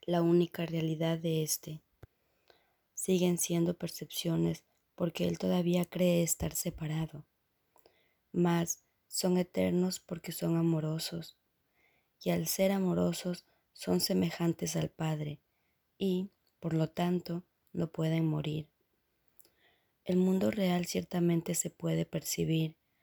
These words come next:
Lo único que ello requiere es que estés dispuesto a no percibir nada más, pues si percibes tanto el bien como el mal, estarás aceptando lo falso y lo verdadero,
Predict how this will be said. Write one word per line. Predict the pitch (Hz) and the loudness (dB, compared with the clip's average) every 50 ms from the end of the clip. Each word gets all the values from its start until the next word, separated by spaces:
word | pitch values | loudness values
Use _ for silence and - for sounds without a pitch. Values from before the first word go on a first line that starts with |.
| _ _ _ _ _ _ _ _ _ _ | _ _ _ _ _ _ _ _ _ _
Lo | 190 185 180 | 2 4 4
único | 170 175 175 180 180 - - 185 - | 4 4 4 2 2 0 -4 -6 -6
que | - - 165 165 165 | -2 0 2 2 4
ello | 170 165 160 170 170 | 2 4 2 2 0
requiere | - 175 175 - - - 165 165 160 165 165 160 160 | 2 -2 -4 -4 -4 -2 0 0 2 2 2 2 2
es | 160 156 - | 0 -2 -2
que | - - | -6 -6
estés | 156 - - - 165 160 | -8 -6 -4 -4 -4 -2
dispuesto | 160 170 160 - - _ 170 165 - - - 170 | -2 -4 -4 -6 -6 _ -4 -4 -4 -2 -2 0
a | 165 | 2
no | 165 165 160 | 2 0 0
percibir | - 170 160 156 - - 160 170 170 156 | -2 -6 -6 -6 -6 -2 -2 0 0 2
nada | 156 160 156 156 151 | 0 0 0 0 0
más, | 151 151 151 151 151 151 - - _ _ _ _ _ _ _ _ _ _ _ _ _ _ _ _ _ _ _ _ _ | 0 -2 -2 -2 -4 -4 -8 -12 _ _ _ _ _ _ _ _ _ _ _ _ _ _ _ _ _ _ _ _ _
pues | - - 165 | -8 -4 -4
si | - - 175 | -4 -4 -6
percibes | - - 156 - - - - 175 175 170 180 180 180 - - _ _ _ _ _ _ _ _ | -6 -8 -6 -4 -2 2 4 4 4 4 4 2 2 -2 -8 _ _ _ _ _ _ _ _
tanto | _ 170 170 170 175 165 - - 180 190 - _ | _ -2 0 0 0 0 -2 -4 -6 -6 -6 _
el | _ 165 160 156 | _ -2 -2 -2
bien | 147 151 165 160 165 170 | 0 2 2 2 2 0
como | - 165 160 165 160 | -2 0 2 2 4
el | 151 156 | 4 4
mal, | 156 160 156 156 156 160 - _ _ _ _ _ _ | 2 2 2 0 -2 -6 -10 _ _ _ _ _ _
estarás | - 170 - - 185 180 175 170 | -12 -10 -2 0 2 2 2 2
aceptando | 180 175 - - - - _ - 165 165 165 170 | 0 -2 -2 -6 -10 -8 _ 0 0 2 2 2
lo | 170 165 151 | 2 0 -2
falso | - - 160 160 160 156 - - | -4 -4 -2 -2 -2 -2 -4 -2
y | 165 | 0
lo | 170 156 | 0 0
verdadero, | 156 151 151 151 151 143 147 151 151 151 160 156 | 0 -2 -2 -4 -4 -4 -2 -2 -2 -2 -4 -6